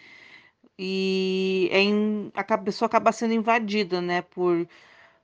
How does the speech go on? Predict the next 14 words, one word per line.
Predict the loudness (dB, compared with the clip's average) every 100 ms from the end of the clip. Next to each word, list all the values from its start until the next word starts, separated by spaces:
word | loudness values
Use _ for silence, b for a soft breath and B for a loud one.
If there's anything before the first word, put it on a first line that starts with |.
| -16
ah, | -12 -10 -8
uma | 2 4 4
série | 2 4 4 2
de | -2 -8
sintomas | -10 -10 -10 -2 2 6 6 4 0 -4 -6
como | -8 -6 -8
tristeza, | -8 -10 -12 -4 0 2 4 2 0 -4 -8 -8 -6
irri-, | -6 -6 -8 -10
irritabilidade, | -6 -6 -6 -2 -2 0 2 4 4 4 0 -2 -6 -6 -12 b b b b b b b _
fadiga, | 4 6 6 -2 -2 0 0 -2 -4 -4 -6 -12 _
um | -10
desgaste | -6 2 2 2 -2
emocional, | -8 -8 -8 -6 0 2 4 2 0
insônia, | -6 -10 -6 -2 0 -2 -4 -6